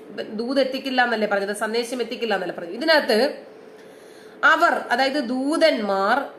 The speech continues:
തങ്ങളുടെ രക്ഷിതാവിന്റെ ദൗത്യങ്ങൾ എത്തിച്ചു കൊടുത്തിട്ടുണ്ട് എന്ന് അവൻ, അതായത് അള്ളാഹു അറിയാൻ വേണ്ടി.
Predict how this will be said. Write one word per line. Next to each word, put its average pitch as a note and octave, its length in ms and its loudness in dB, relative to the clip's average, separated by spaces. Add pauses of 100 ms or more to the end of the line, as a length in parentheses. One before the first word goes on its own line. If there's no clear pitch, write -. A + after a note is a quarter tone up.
തങ്ങളുടെ C#4+ 760 2
രക്ഷിതാവിന്റെ C#4 1000 2
ദൗത്യങ്ങൾ C4+ 800 2
എത്തിച്ചു A#3 840 0
കൊടുത്തിട്ടുണ്ട് B3+ 1160 2
എന്ന് G#3+ 560 0 (580)
അവൻ, G3 420 0
അതായത് G#3 260 -2
അള്ളാഹു G#3 720 0
അറിയാൻ F3+ 400 -4
വേണ്ടി. F3 320 -8